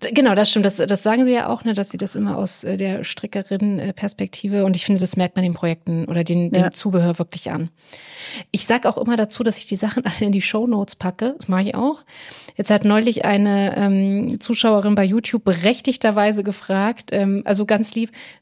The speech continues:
Speaker 1: wo denn diese Shownotes sind. Und, ähm, sie hatte absolut recht, weil, und das liegt, ähm, also ich entschuldige mich dafür, aber ich kann leider nichts dafür, der Export klappt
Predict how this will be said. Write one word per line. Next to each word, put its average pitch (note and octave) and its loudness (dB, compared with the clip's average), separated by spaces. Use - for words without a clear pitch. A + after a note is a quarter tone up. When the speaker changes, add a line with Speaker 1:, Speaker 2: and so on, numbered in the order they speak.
Speaker 1:
wo G#3 -10
denn A3+ -2
diese G3 -8
Shownotes B3 -2
sind. F#4 -4
Und, A3+ 4
ähm, G#3 4
sie G3+ 2
hatte A#3 2
absolut G#3+ 0
recht, G#3 -2
weil, G#3+ 4
und F#3+ -2
das - -2
liegt, G#3+ -4
ähm, F#3+ 4
also F#3 0
ich F3+ 0
entschuldige B3 4
mich C4 4
dafür, A3+ 2
aber F#3+ 2
ich F3+ -2
kann A3 2
leider A#3 2
nichts A3+ 0
dafür, G#3+ 0
der G3+ 2
Export - -2
klappt - -4